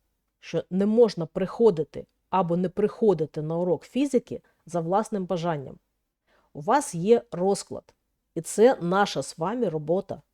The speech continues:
наша з вами праця. Ну, до кінця цього навчального року. Далі у вас будуть ваші власні плани, в мене будуть мої власні плани. Але це буде потім.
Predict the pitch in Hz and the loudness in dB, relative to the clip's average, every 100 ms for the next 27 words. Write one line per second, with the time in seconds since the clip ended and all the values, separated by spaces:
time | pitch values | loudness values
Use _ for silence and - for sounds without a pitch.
0 | _ 123 180 220 196 - 175 196 151 - | _ -6 -4 -4 -6 -6 -6 -4 -6 -4
1 | 165 - - _ _ _ _ _ _ _ | -4 -4 -12 _ _ _ _ _ _ _
2 | _ _ 143 185 - 160 180 180 175 180 | _ _ -8 -8 -6 -6 -4 -4 -2 -2
3 | 226 - 175 185 220 - 170 170 170 170 | 0 0 0 0 -2 -4 -4 -4 -4 -6
4 | 143 - 147 160 262 269 185 202 170 175 | -8 -14 -10 -4 0 0 0 -2 -4 -6
5 | 165 160 143 - 214 226 214 247 - 262 | -6 -4 -4 -6 -12 -6 -2 -2 -2 -8
6 | - 254 247 196 170 208 196 185 185 - | -4 -4 -4 -4 -4 -4 -4 -6 -8 -6
7 | 175 175 147 151 147 139 - 160 - - | -2 -2 -2 -8 -8 -12 -12 -14 -14 -20
8 | _ _ _ - 165 190 254 - - 190 | _ _ _ 0 2 4 4 0 -2 0
9 | 180 170 175 - 151 - | 0 -4 -4 -4 -4 -6